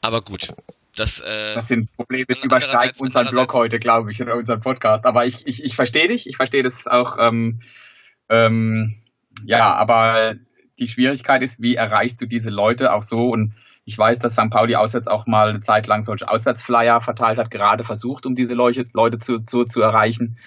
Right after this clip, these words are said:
Speaker 2: Aber, äh, ich glaub, das passiert momentan auch nicht mehr. Und, ähm, ja, du kriegst trotzdem
Speaker 1: Ich hab
Speaker 2: nicht alle.
Speaker 1: jeweils keinen gesehen, nein.
Speaker 2: Ja.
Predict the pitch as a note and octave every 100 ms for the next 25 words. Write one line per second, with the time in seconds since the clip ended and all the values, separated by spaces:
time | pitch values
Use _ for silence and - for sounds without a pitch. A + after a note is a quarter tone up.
0 | - - _ _ G#2+ G#2+ G#2 F2+ G#2 G#2
1 | A2 A#2 A2 - A2 A2+ A2 G#2+ G2 A2
2 | A2+ G#2 G2+ B2 _ _ _ _ - G#2+
3 | G#2 G2+ F#2+ G2 G2 G2 F#2+ G2+ _ _
4 | _ _ _ _ _ - G2+ E2+ F2+ -
5 | - A2 A#2+ A2+ B2+ A#2 A2 G2 B2 G#2
6 | F#2 A#2 - A2+ A2+ G#2 F#2 F#2 F#2 G2+
7 | A2